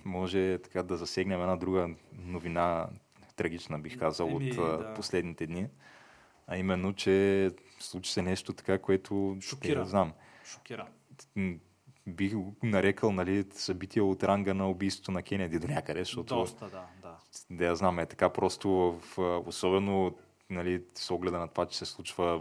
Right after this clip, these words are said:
Speaker 1: в нашето съвремие, а, да я знам, доста, доста странно просто е така да гръмнат, а, бивш министър-председател
Speaker 2: Без
Speaker 1: на,
Speaker 2: причина, между другото.
Speaker 1: на, на световна икономическа сила, да.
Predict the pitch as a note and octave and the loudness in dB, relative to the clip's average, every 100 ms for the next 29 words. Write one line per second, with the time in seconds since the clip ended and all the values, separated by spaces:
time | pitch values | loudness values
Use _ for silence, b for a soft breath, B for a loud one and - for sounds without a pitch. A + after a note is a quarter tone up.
0 | E2+ D#2 - E2 E2 - - E2 D#2+ D#2 | -2 -4 -4 -2 -2 -4 -4 0 0 -2
1 | D2+ E2+ G2+ B B B B B _ F2+ | -4 -6 -8 B B B B B _ -4
2 | F2 E2 E2 E2 E2 b b b b b | 0 2 0 -2 -8 b b b b b
3 | _ - D2+ D2+ E2 D#2 D#2+ - F2 E2+ | _ -10 -6 -4 -4 -4 -4 -4 -4 -4
4 | - _ _ _ _ - E3+ _ G2+ F#2 | -6 _ _ _ _ -20 -20 _ -8 -6
5 | F2+ - - G2+ F2+ E2+ - F2 - E2+ | -4 -6 2 4 4 0 -4 -4 -2 -2
6 | - F2+ E2+ F2 F2+ E2+ E2 - F2+ F2 | 2 2 2 0 0 -2 -8 -4 -2 0
7 | E2+ F2 - - F2+ E2+ E2+ - D#2+ E2 | -2 -6 -6 -6 -6 -8 -6 -6 -6 -4
8 | - E2 F2 - E2+ - E2 E2 E2 C#3 | -2 0 0 2 0 2 0 0 -2 -6
9 | A2+ F#2+ G2 F#2 - G2+ F#2 F#2+ F#2+ F2+ | -8 -12 -14 -16 -10 -4 -2 0 2 0
10 | - - F2+ F2+ F2 F2+ E2+ F2+ - E2+ | 0 2 4 4 0 -4 -6 -6 -6 -6
11 | - F2 D#2+ D#2+ | -2 -2 -2 -6